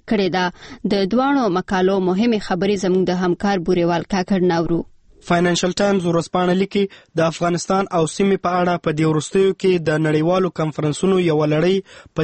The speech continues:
Speaker 2: دې کې پاتې راغلې ده چې کوم پرمختګ رامنځته کړي. ورځپاڼه لیکي، د پاکستان لخوا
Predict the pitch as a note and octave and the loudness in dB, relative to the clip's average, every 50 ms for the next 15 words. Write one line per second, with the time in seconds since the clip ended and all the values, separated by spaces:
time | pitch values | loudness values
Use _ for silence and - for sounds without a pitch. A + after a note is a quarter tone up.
0 | D#3+ F3+ G3 F#3+ - G3 E3 - G3 F#3+ F3 - - D3+ D3 C#3+ C#3+ D#3 D#3+ D#3 | -2 0 -2 -2 -2 -4 -4 -2 -2 -2 -2 -2 -2 -2 -2 0 0 0 0 0
1 | D3 D#3 D#3 D3 - - C#3+ - D3+ D3+ C#3+ - C#3+ C#3+ D3 C3 - - F3+ F3+ | 0 0 -2 -2 -2 -4 -4 -2 -2 -2 -2 -2 -2 -2 -2 -4 -2 -2 -2 -2
2 | F3 - - - E3+ D3 D3 D3 D3+ D#3+ E3+ E3+ D#3 - - D3+ - - D3 D3+ | -2 -6 -8 -6 -4 -2 -2 0 0 0 0 0 -2 -4 -6 -8 -6 -4 -4 -4
3 | D#3 - _ _ _ _ - - - - - - D#3+ D#3+ E3 - - - F3+ F#3 | -4 -6 _ _ _ _ -20 -20 -20 -14 -6 -2 0 0 0 0 -2 0 0 2
4 | F#3 F#3 F#3+ G3+ F#3+ - G3+ G3 F#3+ - - - _ - D#3 F3+ F3+ E3+ F3 E3+ | 2 2 0 0 0 0 0 0 0 -2 -10 -18 _ -2 0 0 0 0 0 -4
5 | D#3+ - - - G3+ G3 G3 F#3 - F#3+ F3+ | -4 -4 -4 -2 0 0 0 0 0 0 0